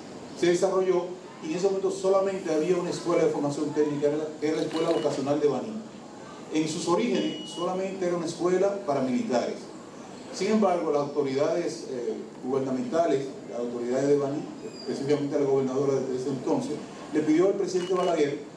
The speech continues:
que permitiera que los civiles entraran a las escuelas vocacionales. Hoy en día, el noventa y, noventa y nueve punto cinco por ciento son civiles, militares un cero punto cinco por ciento, porque eso es el desarrollo del país, la formación técnica.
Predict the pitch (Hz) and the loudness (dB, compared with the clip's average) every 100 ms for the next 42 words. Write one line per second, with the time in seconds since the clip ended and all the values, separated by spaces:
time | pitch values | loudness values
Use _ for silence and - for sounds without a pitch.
0 | - - - 151 151 165 147 143 190 208 | -16 -16 -2 0 0 0 0 2 4 4
1 | 180 165 - - - - 143 151 147 143 | 4 0 -4 -14 -18 -16 -4 0 0 0
2 | 143 175 202 190 196 151 127 147 165 160 | 0 2 2 2 -2 -6 -2 0 2 0
3 | 143 131 135 139 120 127 - - - - | 0 0 2 2 0 -2 -4 -6 -8 -10
4 | - - 196 226 214 165 123 123 - - | -12 0 2 4 2 0 0 0 -4 -12
5 | - - 160 156 151 160 160 147 - - | -16 -6 -2 0 -2 0 0 0 -4 -8
6 | 160 160 160 156 196 214 214 220 214 - | -4 -2 0 0 4 2 2 0 0 0
7 | 202 202 185 175 196 208 185 175 170 - | 0 0 0 0 0 2 2 0 -2 0
8 | 120 110 - - - 139 156 151 185 185 | 0 0 -2 -4 -6 0 2 4 2 2
9 | 185 175 170 175 175 165 160 156 151 143 | -2 -2 -2 -4 -4 -4 -4 -4 -4 -4
10 | 127 113 107 - - - - - 151 165 | -6 -6 -6 -8 -10 -10 -10 0 0 2
11 | 175 196 - - 151 147 143 139 151 190 | 2 2 2 0 -2 -2 -2 -4 0 4
12 | 220 214 214 208 147 139 131 131 117 110 | 6 6 2 2 -4 -2 -2 -2 -2 -8
13 | - 135 131 147 131 - 151 147 - 139 | -8 -8 -2 -2 -2 -2 0 0 0 0
14 | 135 127 113 | 2 2 -2